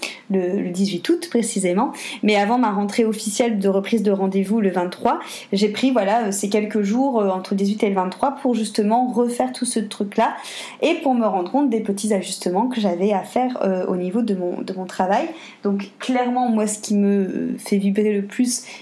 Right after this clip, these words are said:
c'est d'accompagner, c'est de guider, c'est de conseiller, c'est d'écouter avec mes outils qui sont, euh, créatifs et intuitifs autour du développement personnel et du développement spirituel. Donc ça, forcément, je vais continuer parce que, voilà, c'est quelque chose vraiment qui me transcende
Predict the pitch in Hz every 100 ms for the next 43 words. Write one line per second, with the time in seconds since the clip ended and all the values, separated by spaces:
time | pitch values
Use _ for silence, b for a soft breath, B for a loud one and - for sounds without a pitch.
0 | - - 285 240 233 226 208 208 202 202
1 | 196 180 208 208 220 220 190 - - 247
2 | 254 240 214 214 214 170 220 233 247 240
3 | 240 240 233 196 196 202 202 202 196 -
4 | 240 - 190 214 208 185 - 226 226 -
5 | 247 208 190 - - 254 247 202 202 196
6 | 175 196 190 196 202 196 196 - 196 196
7 | 190 175 175 180 - - - 202 180 -
8 | 220 233 196 B B B B - 202 247
9 | 208 202 202 196 190 196 196 208 202 196
10 | - 185 180 - 180 - 196 196 - 208
11 | 196 185 190 196 190 180 - 208 202 226
12 | 214